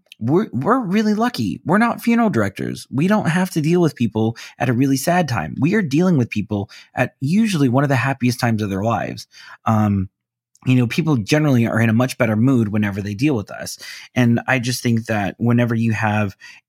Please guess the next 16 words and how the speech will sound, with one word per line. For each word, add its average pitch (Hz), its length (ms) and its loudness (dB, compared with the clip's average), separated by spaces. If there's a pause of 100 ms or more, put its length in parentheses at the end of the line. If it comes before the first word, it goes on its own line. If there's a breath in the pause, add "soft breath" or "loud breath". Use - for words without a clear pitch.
any 165 280 4
sort 123 240 2
of 107 80 2
marketing, 104 680 2 (180)
that 123 440 0
is 110 240 -2
what 110 340 -2
it - 180 -4
needs 113 340 0
to 104 200 -2
evoke. 87 440 -6
People 151 340 -2
need 135 240 2
to 107 80 -2
see 120 240 -2
themselves 110 840 -2